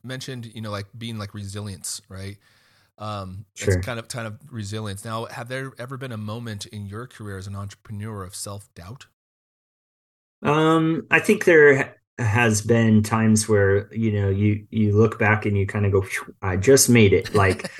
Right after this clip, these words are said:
Speaker 1: <laughs>
Speaker 2: by the skin of my teeth, right? Just in time.
Speaker 1: <laughs>
Speaker 2: Um,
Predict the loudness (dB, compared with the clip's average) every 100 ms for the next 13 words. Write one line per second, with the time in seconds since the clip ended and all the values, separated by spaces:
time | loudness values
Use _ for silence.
0 | -10 -10 4 6 8 8 8 8 8 10
1 | 10 8 8 6 6 4 0 0 2 0
2 | 2 2 2 2 2 2 0 2 2 2
3 | 0 -4 -10 -20 _ -20 _ -2 2 4
4 | 4 4 2 0 -4